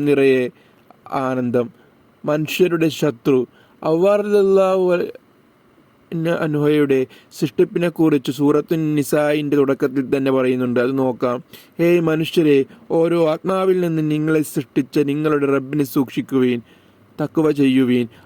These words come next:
അതിൽ നിന്ന് തന്നെ അതിൻ്റെ ഇണയെ സൃഷ്ടിക്കുകയും ആ രണ്ടാളിൽ നിന്നായി ധാരാളം പുരുഷന്മാരെയും സ്ത്രീകളെയും വ്യാപിപ്പിക്കുകയും ചെയ്തു. റബ്ബിനെ സൂക്ഷിക്കുവീൻ. യാതൊരുവിൻ്റെ പേരിലും നിങ്ങൾ അന്യോന്യം ചോദിച്ചുകൊണ്ടിരിക്കുന്നുവോ, ആ അള്ളാഹുവിനെ സൂക്ഷിക്കുക,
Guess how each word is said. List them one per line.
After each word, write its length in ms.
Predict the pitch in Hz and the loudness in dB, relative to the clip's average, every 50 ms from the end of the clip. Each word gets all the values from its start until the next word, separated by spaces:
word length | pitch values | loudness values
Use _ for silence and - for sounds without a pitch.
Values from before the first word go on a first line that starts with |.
| - - | -10 -8
അതിൽ 260 | 156 156 165 185 196 196 | -6 -2 -2 0 0 0
നിന്ന് 340 | 196 196 185 185 160 175 | 0 0 0 0 0 0
തന്നെ 280 | 170 165 156 156 151 147 143 143 - _ _ - - | -2 -2 0 0 0 0 -2 -4 -8 _ _ -12 -8
അതിൻ്റെ 360 | - 151 147 156 160 151 156 | -6 -4 -2 -2 0 2 2
ഇണയെ 320 | 156 147 143 147 147 151 | 2 2 2 2 2 0
സൃഷ്ടിക്കുകയും 720 | 151 - 156 123 - 151 147 180 165 151 147 143 135 131 127 - - - - _ - | 0 -2 -6 -6 -2 -2 -2 0 0 0 2 2 2 0 -2 -6 -14 -20 -20 _ -8
ആ 220 | - 147 156 165 | -6 -4 -4 -2
രണ്ടാളിൽ 600 | 160 160 160 156 156 160 165 170 175 180 175 170 | -2 -2 -4 -2 -2 -2 0 0 0 0 -2 -2
നിന്നായി 400 | 165 156 156 151 151 147 143 143 | -2 -4 -2 -2 0 0 2 0
ധാരാളം 580 | 139 127 139 135 139 139 151 156 160 170 165 160 | 0 0 0 0 0 0 0 0 0 -2 -4 -4
പുരുഷന്മാരെയും 840 | - 165 151 139 127 170 156 147 143 143 143 143 139 135 139 139 131 | -2 -2 -2 -2 -2 -4 -2 -2 0 0 0 0 0 0 0 0 -4
സ്ത്രീകളെയും 720 | 127 - - 135 139 139 139 143 143 139 139 135 135 135 | -6 -6 -2 0 2 2 4 4 4 4 4 2 2 0
വ്യാപിപ്പിക്കുകയും 920 | 135 135 131 127 131 131 143 143 131 - 147 127 - 143 139 139 135 131 120 | 0 2 2 2 0 0 -2 -2 -4 -4 -6 -4 -2 0 0 2 0 0 0
ചെയ്തു. 340 | - 131 131 127 123 123 127 127 _ _ _ _ _ _ _ _ - | 0 2 2 2 2 2 0 0 _ _ _ _ _ _ _ _ -4
റബ്ബിനെ 460 | 151 139 131 131 151 147 147 143 143 | -2 -2 -2 -2 -2 0 2 0 0
സൂക്ഷിക്കുവീൻ. 680 | 131 - 147 131 - - 151 - - 139 131 123 123 113 _ _ _ _ _ - | 2 0 -2 -2 -2 -4 -8 -4 0 0 0 0 0 -4 _ _ _ _ _ -8
യാതൊരുവിൻ്റെ 760 | - 160 156 156 160 170 175 185 185 185 185 185 185 175 180 | -4 -2 -2 0 -2 0 2 2 2 2 2 0 0 0 0
പേരിലും 560 | 180 175 165 160 165 160 156 156 151 151 151 147 | 0 2 2 2 2 2 2 0 0 0 0 0
നിങ്ങൾ 240 | 147 147 147 147 139 139 | 0 0 2 2 2 0
അന്യോന്യം 460 | 139 143 143 151 151 151 151 151 143 | 0 -2 0 0 0 0 0 -2 -2
ചോദിച്ചുകൊണ്ടിരിക്കുന്നുവോ, 1120 | - 156 147 147 147 143 - - 170 160 156 151 151 147 139 - 147 143 139 135 135 131 127 123 - - - - - - | 0 2 2 2 2 0 -2 0 0 0 2 2 2 2 2 0 0 0 2 2 2 2 0 -2 -6 -12 -20 -20 -16 -10
ആ 100 | - 143 135 143 147 | -6 -6 -4 -2 -2
അള്ളാഹുവിനെ 680 | 143 147 147 151 165 170 165 160 160 165 156 151 151 147 | -2 -2 -2 0 -2 -2 -2 -2 -2 -2 -2 0 0 0
സൂക്ഷിക്കുക, 540 | 135 143 135 123 120 - 127 - - 135 | 0 0 -2 -2 -4 -10 -8 -4 0 0